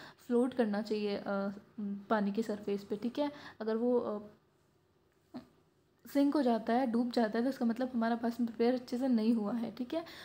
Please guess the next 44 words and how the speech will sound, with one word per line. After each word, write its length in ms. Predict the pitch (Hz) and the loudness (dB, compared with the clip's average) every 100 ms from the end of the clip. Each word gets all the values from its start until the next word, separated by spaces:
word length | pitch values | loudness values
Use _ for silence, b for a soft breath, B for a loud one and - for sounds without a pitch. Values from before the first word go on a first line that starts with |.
| B - | B -4
और 280 | 226 220 247 | -4 0 0
हम 220 | 247 233 | 0 0
लोग 160 | 254 | 0
को 200 | 254 285 | 0 0
जो 240 | 269 277 277 | 2 2 2
ये 140 | 269 | 2
हमारी 300 | 277 247 247 | 2 2 2
भस्म 320 | 254 254 269 | 2 0 0
है 120 | 269 269 | 0 0
इसको 200 | - 285 | -2 0
एयर 260 | 240 226 | 2 2
टाइट 280 | 240 254 254 | 2 2 2
container 500 | 254 226 233 233 247 | 2 2 2 2 4
में, 180 | 254 269 | 4 2
अ, 100 | 262 - 220 226 226 - _ _ _ _ | -2 -10 -12 -10 -14 -20 _ _ _ _
प्रिजर्व 300 | 254 226 233 | -2 0 0
करनी 240 | 240 240 233 | 0 -2 0
होती 180 | 233 | -2
है, 60 | 269 | 0
एयर 180 | 233 240 | 0 2
टाइट 220 | 254 247 | 0 0
कंटेनर 340 | 247 214 233 | -2 0 2
में 100 | 240 | 2
रखनी 260 | 240 233 240 | 0 2 2
होती 220 | 240 233 | 4 2
है। 60 | 269 | 0
वो 140 | 269 | 0
एयर 200 | 233 220 | 2 0
टाइट 260 | 220 233 - | 2 0 0
कंटेनर 400 | 240 214 226 240 | -2 0 0 0
जो 140 | 247 | 0
है 100 | 254 | -2
वो 140 | 254 262 | -2 -2
ग्लास 360 | 220 214 226 | -2 -4 -4
का 100 | 247 | -4
भी 100 | 247 | -2
हो 80 | 262 | -2
सकता 260 | 254 - 254 | -6 -6 -4
है 80 | |
या 80 | 240 | -4
फिर 160 | 233 330 B B B B | -4 -6 B B B B
मिट्टी 240 | 233 - 240 | -6 -2 -2
का 120 | 220 | 0
भी 240 | 196 - | -2 -4